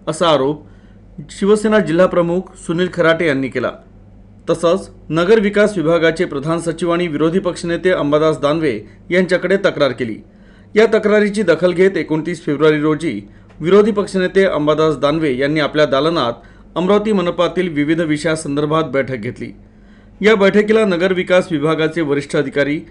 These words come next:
आमदार विलास पोतनीस, तक्रारकर्ते शिवसेना जिल्हा प्रमुख सुनील खराटे, मनपा आयुक्त देविदास पवार,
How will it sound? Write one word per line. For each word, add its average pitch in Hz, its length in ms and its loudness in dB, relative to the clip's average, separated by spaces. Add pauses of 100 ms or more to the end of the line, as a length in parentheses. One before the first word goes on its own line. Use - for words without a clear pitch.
(220)
आमदार 151 340 0
विलास 147 360 2
पोतनीस, 156 580 -6 (440)
तक्रारकर्ते 202 600 0
शिवसेना 165 480 -4
जिल्हा 147 260 -2
प्रमुख 156 380 -2
सुनील 147 380 -4
खराटे, 147 540 -4 (680)
मनपा 196 320 2
आयुक्त 208 220 2
देविदास 165 480 2
पवार, 147 380 0